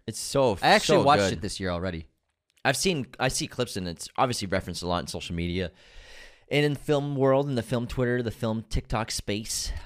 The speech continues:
Speaker 2: I, uh, I recommend if anyone who's seen this one to watch The Redux. It's not as strong, but it's really cool to see that extra, uh, fifty minutes of footage. It's interesting.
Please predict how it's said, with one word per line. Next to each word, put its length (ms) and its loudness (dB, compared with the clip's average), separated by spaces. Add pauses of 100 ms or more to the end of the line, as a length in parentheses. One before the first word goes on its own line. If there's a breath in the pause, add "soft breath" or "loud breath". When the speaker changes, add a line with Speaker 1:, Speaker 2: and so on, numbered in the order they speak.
(140)
Speaker 2:
I, 260 6 (160)
uh, 240 0
I 60 4
recommend 420 4
if 120 -4
anyone 340 2
who's 160 -4
seen 280 0
this 180 -4
one 280 -2
to 220 0
watch 240 2
The 80 -8
Redux. 680 -6 (120)
It's 140 -10
not 180 4
as 120 4
strong, 400 2
but 120 -4
it's 140 -6
really 200 -4
cool 200 -6
to 60 -4
see 220 -4
that 180 -2
extra, 600 -6 (460)
uh, 140 -10
fifty 280 -8
minutes 240 -6
of 80 -14
footage. 480 -10 (120)
It's 120 -8
interesting. 480 -6